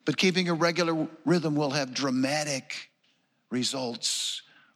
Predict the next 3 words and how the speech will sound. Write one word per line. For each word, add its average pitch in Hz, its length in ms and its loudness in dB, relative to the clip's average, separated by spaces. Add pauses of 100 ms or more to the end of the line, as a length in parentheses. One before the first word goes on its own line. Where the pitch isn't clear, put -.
(120)
over 107 200 -6
time. 90 560 -8 (1500)
Imagine, 127 500 -6